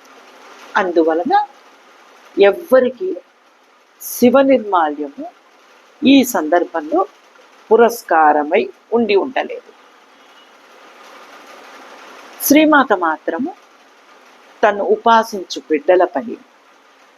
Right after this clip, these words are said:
అందరికీ సమాన మాతృవాత్సల్యము చూపుచున్నది.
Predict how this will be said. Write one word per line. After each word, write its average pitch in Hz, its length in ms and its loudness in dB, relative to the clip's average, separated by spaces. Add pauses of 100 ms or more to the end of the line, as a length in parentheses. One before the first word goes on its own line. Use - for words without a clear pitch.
(200)
అందరికీ 214 640 0 (800)
సమాన 196 640 2
మాతృవాత్సల్యము 160 1300 -2 (800)
చూపుచున్నది. - 560 -2